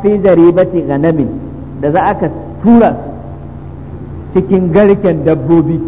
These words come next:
ƙananan dabbobi. A wata ruwayar, "Ghaba anha ru'atuha", masu kiwon dabbobin ba su nan. A wata ruwayar,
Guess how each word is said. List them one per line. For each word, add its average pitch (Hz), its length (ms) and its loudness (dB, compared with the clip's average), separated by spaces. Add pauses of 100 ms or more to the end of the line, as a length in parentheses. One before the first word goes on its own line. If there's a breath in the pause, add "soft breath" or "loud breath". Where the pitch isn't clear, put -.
(140)
ƙananan 160 360 2
dabbobi. 127 380 -2 (2000)
A 151 140 2
wata 196 320 2
ruwayar, 180 580 0
"Ghaba 196 360 2 (100)
anha 185 460 -2
ru'atuha", 151 640 -4 (440)
masu 160 340 -2 (120)
kiwon 208 320 2
dabbobin 175 480 0
ba 170 240 0
su 147 80 -10
nan. 117 100 -10 (1600)
A 151 120 2
wata 196 300 2
ruwayar, 180 420 2